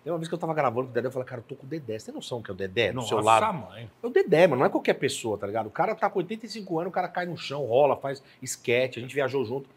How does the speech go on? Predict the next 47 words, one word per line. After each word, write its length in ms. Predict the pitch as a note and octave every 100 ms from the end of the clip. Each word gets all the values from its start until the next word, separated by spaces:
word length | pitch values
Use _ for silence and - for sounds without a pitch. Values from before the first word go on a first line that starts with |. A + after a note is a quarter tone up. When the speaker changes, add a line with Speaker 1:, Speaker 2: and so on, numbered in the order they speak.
| _ _ -
Speaker 1:
é 40 |
incrível. 400 | F#3+ G#3+ E3 G#2 - _ _ _
Então, 140 | F3 G#3+
os 60 |
Trapalhões, 400 | G#3 E3+ C3 C#3+
pra 80 | B2+
mim, 100 | B2
é 40 | F3+
uma, 200 | A3+ A3+
uma 240 | G3+ E3+
referência 400 | D#3+ D#3 D3+ D#3+
muito 180 | F3 F3
forte. 360 | - D3+ B2+ - _ _ - _ _ _ -
E 80 | D3
aí, 360 | D3 F3+ G3 - _ _ -
quando 280 | G3+ A#3
teve 320 | C#3+ - C3 A#2
esse 320 | - A#2 F#2+
Novos 340 | G#2+ A#2 G#2+
Trapalhões, 400 | - G#2+ G#2+ D#3+
não 140 | D#3+ F3
era, 180 | G#3 C#3+
a 80 |
ideia, 300 | C#3 B2+ D#3+
eu 60 | D#3+
tava 200 | E3 D3
gravando 400 | C#3+ B2+ C3 C3
um, 160 | A#2 G#2 _ _ _ -
um 40 | A2
esquema 260 | - A#2
pro 120 | B2 B2+
Pânico 400 | - C#3+ B2+ A#2
na 120 | A#2
época, 240 | D3 -
e 20 | B2
o 40 |
Dedé 280 | B2 A#2+ B2+
participava, 520 | C3 B2+ - B2 A2+
era 80 | A#2
tipo 240 | - C3+
como 180 | D3 D3
se 60 | -
fosse 220 | C#3+ D3+
um 100 | D3+
teste 380 | - D3 C#3+ D#3
pra 120 | D#3
esse, 240 | D3 D#3+